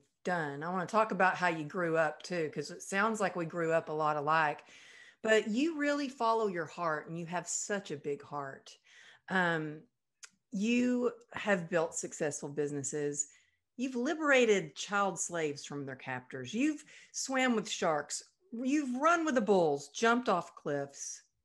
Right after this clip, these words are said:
You've constantly pushed limits in every direction of your life. And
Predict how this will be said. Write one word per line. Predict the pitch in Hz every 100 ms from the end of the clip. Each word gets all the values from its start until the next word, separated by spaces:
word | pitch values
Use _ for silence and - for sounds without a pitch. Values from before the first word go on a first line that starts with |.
| _
You've | 185 180 -
constantly | - 254 294 285 - 262 214 196
pushed | 190 208 190 190
limits | 185 175 170 170 - - -
in | 185 -
every | 214 214 220
direction | 196 175 160 156 - 160
of | 147
your | 143 143
life. | 160 240 190 147 - - - - - - - -
And | 214 202 190 185 185